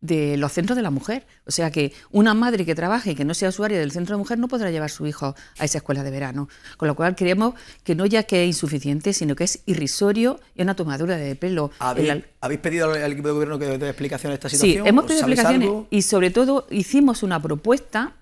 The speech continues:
Speaker 1: en el Consejo de Infancia,
Speaker 2: Ujú.
Speaker 1: para el plan de infancia
Speaker 2: Y adolescencia.
Speaker 1: y adolescencia, donde pedíamos que se ampliase el número de plazas y se hiciese más oferta para la escuela de verano.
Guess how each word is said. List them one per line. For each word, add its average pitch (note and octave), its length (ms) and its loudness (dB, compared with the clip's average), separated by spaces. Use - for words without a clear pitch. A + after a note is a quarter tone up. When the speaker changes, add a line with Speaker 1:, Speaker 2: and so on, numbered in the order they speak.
Speaker 1:
en E3 340 -4
el D3+ 180 -4
Consejo F3 560 -4
de E3 140 -2
Infancia, G#3+ 720 -2
Speaker 2:
Ujú. D3+ 120 -6
Speaker 1:
para D3 140 -4
el D3+ 80 -6
plan F3+ 160 0
de F3 80 2
infancia E3+ 640 -2
Speaker 2:
Y C3+ 40 -4
adolescencia. E3 380 4
Speaker 1:
y D#3+ 80 2
adolescencia, G3 720 2
donde F#3+ 280 2
pedíamos F#3+ 540 0
que D3+ 480 -2
se D3 240 0
ampliase E3 580 0
el D3+ 80 2
número E3+ 240 0
de E3+ 160 0
plazas A#3+ 520 -2
y C4 40 2
se F#3 240 -2
hiciese G#3 460 -2
más F#3 340 0
oferta G#3 640 -2
para D#3 180 -4
la D3 80 -2
escuela D#3+ 300 -4
de F#3+ 100 -2
verano. D3+ 400 -4